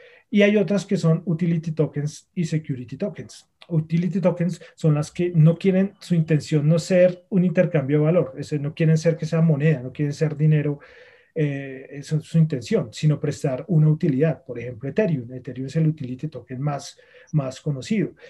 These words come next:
Y entonces ahí viene la, para responderle a Janus, es que yo puedo hacer una criptomoneda, y hacer una criptomoneda de cierta manera no es,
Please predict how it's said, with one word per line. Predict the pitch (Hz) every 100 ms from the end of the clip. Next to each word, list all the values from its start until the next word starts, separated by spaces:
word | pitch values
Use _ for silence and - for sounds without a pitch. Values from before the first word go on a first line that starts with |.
| -
Y | 165
entonces | 160 165 170
ahí | 175 160 160
viene | 226 156 175 170 175
la, | 175 143 131
para | 147
responderle | 131 - 139 131 131 143
a |
Janus, | 151 151 156
es | 160 -
que | 165 170 _
yo | 151 147
puedo | 170 185
hacer | 190 208
una | 202 196
criptomoneda, | 208 160 117 165 151
y | 131
hacer | 113 131
una | 147
criptomoneda | 180 156 165 131
de |
cierta | 131 156 160
manera | 160 131 123
no | 127 143 143
es, | 143 -